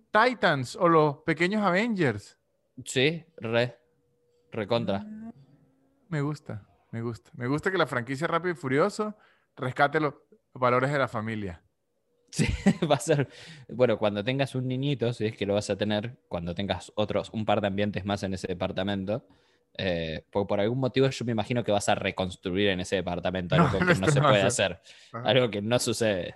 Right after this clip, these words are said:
Speaker 2: tipo, vas a construir para arriba.
Speaker 1: Ajá.
Speaker 2: <laughs> Le mostrás rapi-, Rapiditos y Furiositos.
Speaker 1: Y a mi ni-, a mi hijito lo rapo, le pongo una franelilla, una, ¿cómo le dicen aquí? Es una sudadera.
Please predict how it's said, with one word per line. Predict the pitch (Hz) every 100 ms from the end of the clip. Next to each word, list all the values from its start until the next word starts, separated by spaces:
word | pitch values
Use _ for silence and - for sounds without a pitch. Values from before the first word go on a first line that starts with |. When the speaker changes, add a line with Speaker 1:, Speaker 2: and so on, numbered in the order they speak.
| -
Speaker 2:
tipo, | 98
vas | 98 117
a | 110
construir | 113 101 113 104
para | 110
arriba. | 101 110 104 85 - - -
Speaker 1:
Ajá. | 151 165 254 196
Speaker 2:
<laughs> | 202 - 214 - 202 - 190 - - - - - - - - -
Le | 127
mostrás | 123 123 127
rapi-, | 135 113 127 -
Rapiditos | 117 113 123 139 139 123
y |
Furiositos. | 117 110 101 - 104 98 92 -
Speaker 1:
Y | 170
a | 175
mi | 185
ni-, | 185 185 175
a | 156
mi | 165 170
hijito | 165 208 202 226 -
lo | 156 143
rapo, | 147 190 180 - 208 262 _ _ _ _ _
le | 151 147
pongo | - 165 180 190 208
una | 208 185 196
franelilla, | 196 160 143 147 185 185 165
una, | 170 190 185 170 _ _ - 143
¿cómo | 180
le | 180
dicen | 160 180
aquí? | 175
Es | 190
una | 190 180
sudadera. | 170 143 214 127 107 104